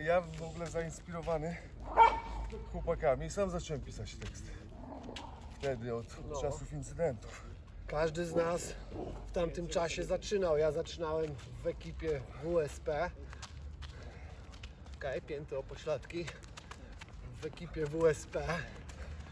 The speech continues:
Speaker 2: I każdy był zainspirowany właśnie pierwszymi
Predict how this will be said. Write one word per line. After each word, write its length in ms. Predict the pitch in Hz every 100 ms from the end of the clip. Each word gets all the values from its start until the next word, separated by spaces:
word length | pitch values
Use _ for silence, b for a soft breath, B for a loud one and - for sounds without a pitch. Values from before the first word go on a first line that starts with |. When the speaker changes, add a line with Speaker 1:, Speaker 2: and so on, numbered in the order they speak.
| B - -
Speaker 2:
I 80 | 160
każdy 420 | - 170 165 165
był 180 | 156 185
zainspirowany 920 | 160 170 - 202 175 156 165 160 170
właśnie 500 | 156 170 151 190 170 -
pierwszymi 600 | 165 - - 175 175